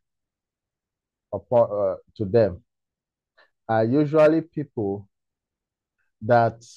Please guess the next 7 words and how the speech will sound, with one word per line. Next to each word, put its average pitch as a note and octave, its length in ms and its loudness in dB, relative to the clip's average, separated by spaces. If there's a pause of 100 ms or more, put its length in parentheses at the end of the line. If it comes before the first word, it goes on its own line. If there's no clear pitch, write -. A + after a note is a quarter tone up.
(680)
don't D3 280 4
have C3 420 2 (800)
a A#2+ 100 -2
good A2+ 320 -2
relationship A2+ 640 -4
with F2+ 160 -14
God. F2+ 240 -10